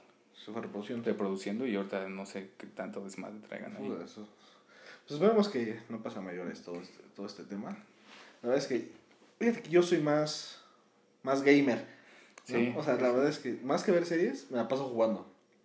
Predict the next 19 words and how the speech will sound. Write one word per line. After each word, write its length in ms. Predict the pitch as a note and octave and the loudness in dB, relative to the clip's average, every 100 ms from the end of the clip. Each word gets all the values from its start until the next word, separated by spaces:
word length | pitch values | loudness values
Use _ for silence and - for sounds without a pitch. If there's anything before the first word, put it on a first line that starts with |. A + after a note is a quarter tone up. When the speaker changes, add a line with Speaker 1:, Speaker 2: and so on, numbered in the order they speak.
| _ - | _ -2
Speaker 1:
Soy 160 | C3+ | 0
un 80 | C3 | 2
niño 220 | C3 C3 | 2 2
rata, 400 | F#3+ A3+ A#3+ C#4+ | 6 4 4 -2
me 60 | D3 | -2
la 80 | G#2 | -6
paso 120 | - | -6
jugando 240 | A#2+ A2+ A2+ | -4 -4 -4
Fortnite 500 | A2+ A2+ D#3 F#3 D#3 | -4 0 2 0 0
y 60 | |
me 60 | G#2 | -6
la 60 | F#2+ | -6
paso 140 | A2+ | -8
jugando 380 | A#2 G#2+ G#2+ G#2 | -6 -2 -2 -2
Call 160 | A2 G#2+ | -2 -4
of 100 | D3+ | -2
Duty 380 | G3 G#3 B3 - - - - - _ _ _ _ _ A2 | -4 -2 -6 -8 -20 -20 -20 -20 _ _ _ _ _ -12
y 80 | |
fifa. 260 | A2 A2 | -8 -8